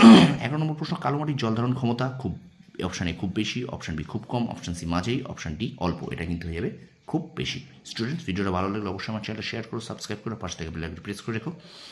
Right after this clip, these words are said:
তারপর দেখো, আহ, ক্ষয় বা খাত ক্ষয়, খাত ক্ষয় কীভাবে ঘটে? উত্তর অপশন এ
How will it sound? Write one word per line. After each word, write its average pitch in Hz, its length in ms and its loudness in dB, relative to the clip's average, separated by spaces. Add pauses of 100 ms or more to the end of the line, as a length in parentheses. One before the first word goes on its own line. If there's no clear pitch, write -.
(1200)
তারপর 101 220 -2
দেখো, 71 220 -10 (1600)
আহ, 80 340 -4 (360)
ক্ষয় 175 340 0
বা 147 160 0 (540)
খাত 123 300 -2
ক্ষয়, 170 300 -6 (100)
খাত 147 280 0
ক্ষয় 85 220 -10 (800)
কীভাবে 131 300 4
ঘটে? 64 220 -10 (100)
উত্তর 98 340 -4
অপশন 92 340 -8
এ 82 100 -6